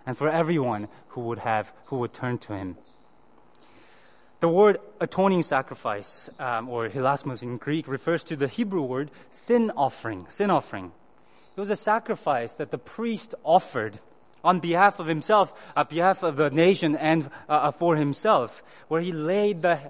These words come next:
uh, his hands on, on, on, on, on this goat, uh, on the sheep, and it was killed. Something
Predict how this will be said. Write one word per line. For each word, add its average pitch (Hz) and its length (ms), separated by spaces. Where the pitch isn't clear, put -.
uh, 160 140
his 156 280
hands 175 420
on, 165 340
on, 165 440
on, 165 180
on, 156 240
on 160 140
this 156 160
goat, 185 380
uh, 147 280
on 156 220
the 160 100
sheep, - 380
and 151 160
it 165 60
was 160 260
killed. 160 540
Something 196 840